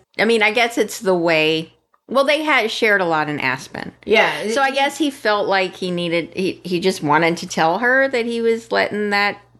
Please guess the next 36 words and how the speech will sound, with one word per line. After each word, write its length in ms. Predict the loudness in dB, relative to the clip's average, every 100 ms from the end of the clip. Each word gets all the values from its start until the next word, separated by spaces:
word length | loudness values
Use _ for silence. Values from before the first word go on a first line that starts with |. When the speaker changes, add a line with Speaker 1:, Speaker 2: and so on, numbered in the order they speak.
| -10
Speaker 2:
Yeah, 300 | -2 -2 -2
Speaker 1:
Maybe 200 | 0 0
Speaker 2:
I 100 | 2
Speaker 1:
it 40 | 2
was 160 | 2
Speaker 2:
think 0 | 2
so. 60 | 0
Speaker 1:
something 420 | 0 2 0 0
personal, 600 | 0 0 0 -2 0 0
you 80 | 0
know, 120 | 0
like, 340 | 2 0 -2 -12 -20 -4
that 120 | 0
he's 180 | 0 0
letting 320 | 0 0 0 0
that 220 | 0 0
go. 440 | 0 2 2 -2 -6 _
Speaker 2:
Right. 320 | -6 -6 -6 -12 -10
Speaker 1:
You 160 | -4 0
know, 260 | 2 2
so 160 | 0 0
maybe 260 | 0 2 2
Speaker 2:
I 40 |
think 140 | 2 2
it 60 |
had, 180 | 0 0
like, 200 | 0 -2
double 280 | -2 -2 -2
meaning. 480 | -4 -6 -6 -8 -4
Speaker 1:
Right. 380 | 0 0 -2 -10 _ _
Speaker 2:
And 180 | -4 0
then 160 | 2 2
he 160 | 0 2
also 420 | 2 0 0 -2
said, 540 | -2 -2 0 0 -2
um, 580 | -2 -2 -4 -6 -10